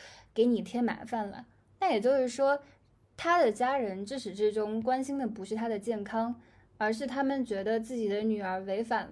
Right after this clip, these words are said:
就超出了常人的认知，然后他们不允许有任何撼动现有的性别秩序，然后还或者是社会规范的这种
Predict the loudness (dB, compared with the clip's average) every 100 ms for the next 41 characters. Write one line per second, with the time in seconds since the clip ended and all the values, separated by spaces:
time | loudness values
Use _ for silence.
0 | -6 -4 -4 -2 -2 0 0 0 0 -6
1 | -20 -18 -8 -4 -2 -2 0 0 -2 -6
2 | -4 -2 -2 -2 2 2 2 0 0 0
3 | -6 -6 0 2 0 -2 -6 -6 -12 -16
4 | -4 0 2 2 -2 -4 -4 -2 -2 -6
5 | -6 -4 -2 -4 -8 -12 -8 -8 -6 -6
6 | -8 -2 0 0 -2 -4 -6 -6 -14 -12
7 | 2 2 2 0 2 2 0 -2 -2 -2
8 | -2 -2 -6